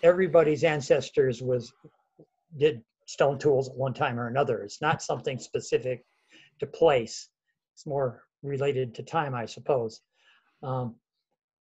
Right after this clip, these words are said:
and that, that has also been a connection for me,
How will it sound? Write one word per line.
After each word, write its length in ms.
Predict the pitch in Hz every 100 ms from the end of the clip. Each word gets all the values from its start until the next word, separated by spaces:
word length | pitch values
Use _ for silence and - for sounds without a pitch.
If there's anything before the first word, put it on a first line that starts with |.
| _ _ _
and 280 | 165 160 156 156 _ _ _
that, 380 | 160 190 185 -
that 160 | 165 180
has 180 | 170 156
also 360 | 180 175 185
been 260 | 143 165 156
a 60 | 135
connection 800 | - 156 156 160 - 151 127 113
for 140 | 147
me, 480 | 131 131 117 110